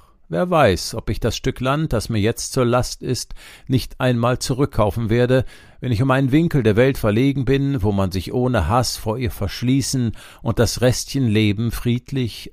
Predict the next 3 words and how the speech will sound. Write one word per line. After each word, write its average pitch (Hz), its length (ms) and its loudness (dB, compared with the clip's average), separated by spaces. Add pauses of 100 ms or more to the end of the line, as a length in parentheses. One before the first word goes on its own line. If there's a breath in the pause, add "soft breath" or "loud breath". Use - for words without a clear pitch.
tropfenweise 101 1040 0
ausschlürfen 95 840 -4
kann.“ 78 440 -10